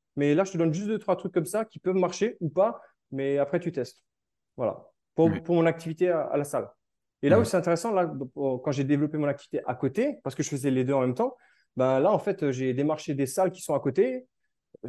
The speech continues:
Speaker 1: J'espère qu'ils ne m'écoutent pas, mais je, des fois, je faisais un petit peu un bobard, tu vois, dans, dans le sens, « Eh, écoute, je suis en train de faire une formation en posturologie, et cetera, et cetera. Je cherche des cobayes. Est-ce que ça te dit, je vais faire une journée chez toi qu'avec des bilans ? »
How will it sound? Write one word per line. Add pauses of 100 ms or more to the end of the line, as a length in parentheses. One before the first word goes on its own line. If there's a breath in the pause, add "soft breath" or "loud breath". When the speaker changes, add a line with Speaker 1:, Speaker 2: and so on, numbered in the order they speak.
(320)
Speaker 1:
J'espère
qu'ils
ne
m'écoutent
pas,
mais
je,
des
fois,
je
faisais
un
petit
peu
un
bobard,
tu
vois,
dans,
dans
le
sens, « (340 soft breath)
Eh,
écoute,
je
suis
en
train
de
faire
une
formation
en
posturologie,
et
cetera,
et
cetera. (240 loud breath)
Je
cherche
des
cobayes.
Est-ce
que
ça
te
dit,
je
vais
faire
une
journée
chez
toi
qu'avec
des
bilans ? »